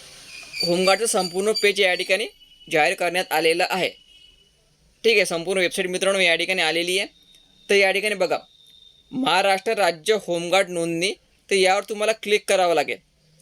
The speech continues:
ठीक आहे, महाराष्ट्र राज्य होमगार्ड नोंदणी यावर क्लिक करायचं. तर बघा मित्रांनो, सध्या दोन जिल्ह्याचे अर्ज भरायला सुरुवात झालेली आहे.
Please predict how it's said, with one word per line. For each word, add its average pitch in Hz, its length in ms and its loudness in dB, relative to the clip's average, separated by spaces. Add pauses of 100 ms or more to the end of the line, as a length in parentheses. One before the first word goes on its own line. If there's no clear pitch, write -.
(160)
ठीक 233 140 2
आहे, 156 120 0 (320)
महाराष्ट्र 170 520 0
राज्य 175 300 0
होमगार्ड 165 480 -2
नोंदणी 165 400 -4 (320)
यावर 160 240 2
क्लिक 175 300 -6
करायचं. 180 460 0 (320)
तर 196 60 0
बघा 190 240 4
मित्रांनो, 208 440 -4
सध्या 190 460 -2 (720)
दोन 196 320 0
जिल्ह्याचे 202 420 0 (100)
अर्ज 175 240 0
भरायला 180 340 2
सुरुवात 185 360 0
झालेली 165 460 0
आहे. 170 220 0